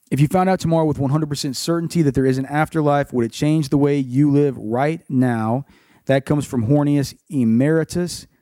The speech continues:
To me, no. I bel-, and pe-, people might think I'm crazy. You might not believe that I believe this way, but I believe with one hundred percent certainty in my heart that there is an afterlife. So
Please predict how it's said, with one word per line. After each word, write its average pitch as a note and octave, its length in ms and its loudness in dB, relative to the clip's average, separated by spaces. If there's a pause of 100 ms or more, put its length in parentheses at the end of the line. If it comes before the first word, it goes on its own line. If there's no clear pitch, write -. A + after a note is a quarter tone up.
To D#3 120 0
me, E3 200 2
no. D3+ 300 0
I C3+ 100 0
bel-, F#3+ 220 0
and E3+ 400 -4
pe-, G#3 160 0 (180)
people A3+ 180 -2
might G3 160 0
think F3 140 -2
I'm D#3 100 0
crazy. E3 360 -2
You C#3+ 80 0
might D3+ 100 2
not D3 140 0
believe C#3 220 0
that C3+ 120 2
I C3+ 60 2
believe C3 260 2
this C3 160 -2
way, B2 260 0 (380)
but C#3+ 140 4
I G3+ 100 2
believe D#3+ 300 0
with B2 220 -4
one B2+ 120 2
hundred E3 180 2
percent D3 240 -6
certainty D3 300 -6
in A#2+ 80 0
my A#2+ 120 0
heart A#2+ 180 -2
that A#2+ 100 -6
there C3 100 0
is D3+ 120 -2
an A2 40 -2
afterlife. F#2 640 -10
So - 300 -12